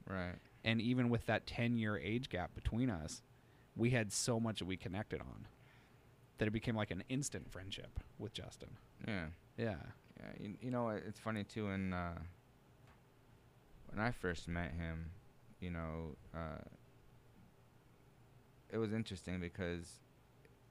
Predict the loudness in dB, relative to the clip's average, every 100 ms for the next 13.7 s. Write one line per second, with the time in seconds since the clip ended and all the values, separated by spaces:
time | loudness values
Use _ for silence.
0 | -20 -18 -2 -2 4 8 8 8 6 4
1 | 4 4 2 -2 -2 -4 -4 -4 -2 -6
2 | -6 -8 -14 -20 -20 -20 -20 -20 -20 -20
3 | -12 -6 -4 -6 -10 -16 -20 -18 2 4
4 | 6 6 4 4 6 6 6 6 6 6
5 | 2 2 0 2 0 2 -2 0 0 -2
6 | -2 -8 -12 -2 2 2 0 4 8 10
7 | 10 6 4 2 2 4 2 2 0 0
8 | 0 2 2 0 -2 0 0 0 -2 -6
9 | -8 -16 -18 -18 0 4 4 4 4 8
10 | 8 8 8 8 6 4 4 6 4 0
11 | -2 4 6 4 6 4 4 4 6 6
12 | 4 4 4 4 4 2 -2 -4 -2 0
13 | -4 -12 -6 -4 -2 -4